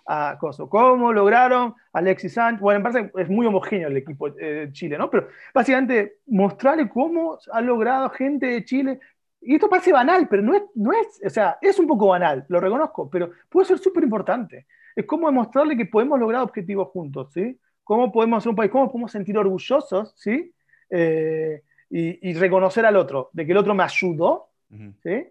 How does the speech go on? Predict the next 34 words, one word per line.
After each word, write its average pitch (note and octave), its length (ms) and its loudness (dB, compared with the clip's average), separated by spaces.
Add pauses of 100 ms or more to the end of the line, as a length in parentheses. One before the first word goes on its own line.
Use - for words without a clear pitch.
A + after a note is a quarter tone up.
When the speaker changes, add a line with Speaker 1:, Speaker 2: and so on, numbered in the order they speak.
(380)
Speaker 1:
A, D#3+ 160 2
a, E3 400 2
a E3+ 40 4
lograr F3+ 380 4
esto, D3 280 -6
¿sí? G#3+ 240 -10 (300)
Eh, D3+ 400 -4 (100)
eso F4+ 200 0
me C4 80 0
parece A3 240 2
la, A3+ 100 2
la F3 160 2
política G#3 320 2
más G3 200 -2
simple G#3+ 460 -2
todavía, E3+ 540 -4 (380)
eh, D3+ 520 -6 (260)
eh, D3 460 -6
que F3 100 -4
podría F3+ 240 2
hacer G3 180 -6
un F3 100 -4
gobierno. C#3+ 460 -6 (180)
De, D3+ 420 -8
de D#3+ 240 -8
básicamente F#3 480 0
decir, F3 300 -4 (180)
¿cómo A#3 360 -4
hacemos B3+ 640 -4 (100)
para E3+ 140 -2
reconocernos? D#3 760 -6 (240)
Como B3 160 -4
por B3 120 -4
ejemplo, D#4 260 -8